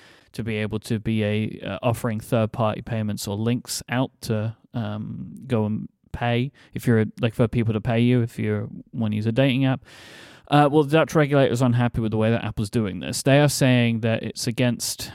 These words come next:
uh, their rules that they've set out that developers must choose between whether they send customers to a web page or integrate a third-party system.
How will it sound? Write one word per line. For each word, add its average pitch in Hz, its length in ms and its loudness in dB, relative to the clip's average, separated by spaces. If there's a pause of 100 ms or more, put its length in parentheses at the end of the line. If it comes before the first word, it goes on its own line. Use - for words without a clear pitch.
(180)
uh, 110 380 0 (480)
their 120 380 4
rules 107 640 4 (260)
that - 160 -2
they've 113 200 0
set - 260 -4
out 98 280 -6 (320)
that 123 160 2
developers 113 680 2
must 110 240 -2
choose 120 460 4
between 104 400 -4
whether 104 200 2
they 101 200 -2
send 107 280 -4
customers 107 460 -4
to 104 120 -2
a 101 60 0
web 104 220 -2
page 101 300 -2
or 101 220 2
integrate 110 500 -6
a 113 80 -2
third-party 104 720 -4
system. 95 500 -4